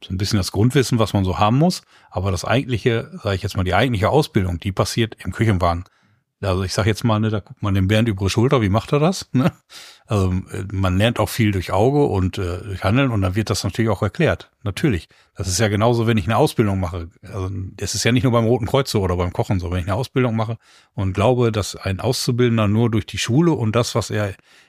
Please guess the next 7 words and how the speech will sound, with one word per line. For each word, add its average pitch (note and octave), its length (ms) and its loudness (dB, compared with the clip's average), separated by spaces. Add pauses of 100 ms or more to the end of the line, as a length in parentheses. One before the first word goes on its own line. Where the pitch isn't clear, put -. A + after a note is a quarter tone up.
in G2+ 140 -6
so F#2+ 80 -4
einem F#2 100 -4
Handwerkerbildungszentrum B2 1160 2
lernt B2 220 2
oder A2+ 140 2
sowas, G#2+ 360 0